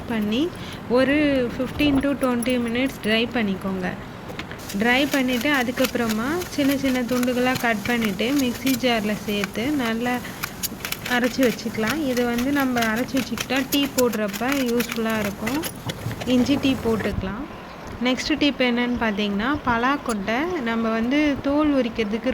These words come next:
ரொம்ப கஷ்டப்படுவோம். அது வந்து குக்கர்ல வேக வச்சிட்டோம்னா ஈஸியா தோல்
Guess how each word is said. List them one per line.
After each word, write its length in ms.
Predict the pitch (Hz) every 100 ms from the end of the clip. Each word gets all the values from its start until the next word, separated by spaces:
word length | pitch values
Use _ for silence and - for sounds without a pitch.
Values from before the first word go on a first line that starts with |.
| 226
ரொம்ப 180 | 226 240 233
கஷ்டப்படுவோம். 800 | 208 - 233 226 202 180 202 294 - - - - - 240
அது 100 | 247 247
வந்து 200 | 247 311 294
குக்கர்ல 480 | 277 - 339 302 254 233
வேக 180 | 240 240
வச்சிட்டோம்னா 560 | 226 220 - 214 202 220 285 254
ஈஸியா 340 | 269 262 247 240 247
தோல் 200 | 247 247